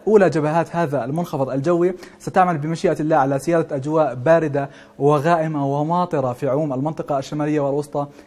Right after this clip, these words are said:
إضافة إلى مرتفعات الكرك. نلاحظ معكم من خلال صور الأقمار الاصطناعية التالية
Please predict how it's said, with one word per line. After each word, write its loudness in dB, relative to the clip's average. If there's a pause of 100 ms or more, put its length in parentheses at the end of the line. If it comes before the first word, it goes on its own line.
إضافة 2
إلى -2
مرتفعات -2
الكرك. -2 (300)
نلاحظ 4
معكم 4
من 0
خلال 4
صور 4
الأقمار 0
الاصطناعية 0
التالية 2